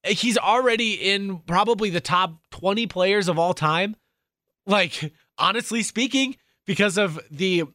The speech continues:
M V P and Defensive Player of the Year award at the same time. And he's only twenty-seven. So we're talking about him entering his prime right now.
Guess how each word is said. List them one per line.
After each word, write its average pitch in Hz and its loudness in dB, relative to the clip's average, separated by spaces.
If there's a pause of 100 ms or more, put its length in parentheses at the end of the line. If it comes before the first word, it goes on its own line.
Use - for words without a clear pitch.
(240)
M 190 0
V 214 -2
P 190 0
and 165 -4
Defensive 170 -4
Player 175 2
of 165 -2
the 143 -4
Year 170 2
award 165 2
at 127 -6
the 120 -14
same 107 -2
time. 175 -2
And 233 -8
he's 254 -2
only 330 2
twenty-seven. 277 -2 (220)
So 185 -2
we're 233 4
talking 240 0
about 196 2
him 185 -4
entering 202 0
his 170 -2
prime 123 0
right 170 0
now. 170 -2